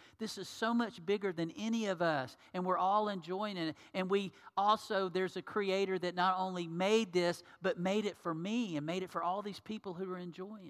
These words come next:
it. That's what I kinda walk away with. And for, to me, I believe I would be in awe. And, and, and same thing with mountains or waterfalls and things like that. I just go, "This is incredible."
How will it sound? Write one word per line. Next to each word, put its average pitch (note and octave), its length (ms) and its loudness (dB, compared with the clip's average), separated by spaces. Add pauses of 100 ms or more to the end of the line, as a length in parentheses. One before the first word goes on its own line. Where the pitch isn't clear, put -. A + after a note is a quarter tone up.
it. - 260 -20 (480)
That's G#3+ 260 -2
what F#3+ 140 4
I F#3+ 160 8
kinda F#3+ 320 0
walk D#3 320 0
away C#3+ 320 -4
with. C3 400 -6 (640)
And G3+ 160 -4
for, G3 380 2
to A3 100 -6
me, A3 300 2
I F#3 100 6
believe F#3 540 0
I F#3 180 4
would G#3 220 2
be F#3+ 160 0
in F3 80 -2
awe. F3+ 260 4
And, G3+ 160 0
and, G#3 240 -4
and G#3 160 -4
same B3 280 0
thing A#3 200 0
with G#3+ 140 0
mountains F#3+ 600 4
or D#3+ 60 0
waterfalls F3+ 680 2
and E3 120 -6
things G3 280 -4
like F3 180 6
that. F#3+ 160 2
I G3 80 4
just F3+ 160 -6
go, F#3+ 80 -4
"This A3 240 -10
is G3+ 140 -14
incredible." A3 680 -12